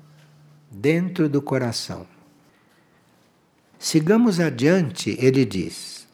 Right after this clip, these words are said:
para acompanhar com o espírito a reforma deste mundo e desta raça, através da redenção.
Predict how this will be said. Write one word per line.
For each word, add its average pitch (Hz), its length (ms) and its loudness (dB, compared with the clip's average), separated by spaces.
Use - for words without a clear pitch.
para 151 340 2
acompanhar 143 960 2
com 123 200 -2
o 120 40 2
espírito 165 1000 -2
a 123 80 -2
reforma 165 840 0
deste 156 380 -2
mundo 127 520 -2
e 120 120 -2
desta 160 420 0
raça, 127 640 -4
através 143 640 0
da 143 100 2
redenção. 127 760 0